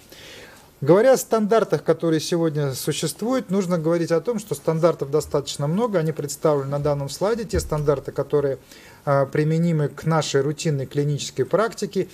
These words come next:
И мы говорим о том, что назначение анти-хер два терапии при стадии Т один Б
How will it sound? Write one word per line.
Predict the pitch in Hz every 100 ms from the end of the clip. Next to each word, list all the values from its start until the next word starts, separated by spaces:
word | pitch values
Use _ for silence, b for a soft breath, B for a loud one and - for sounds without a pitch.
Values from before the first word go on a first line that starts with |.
| B B -
И | 240
мы | 220
говорим | 175 185 185
о | 170
том, | 185
что | 160 156
назначение | 151 160 160 185 160 156 151 - B B B
анти-хер | 170 165 156 147 165 147
два | 156
терапии | 147 151 151 147 202
при | 190 151
стадии | - 175 160 143
Т | 139 143
один | 165 156 143 143 131
Б | 151 160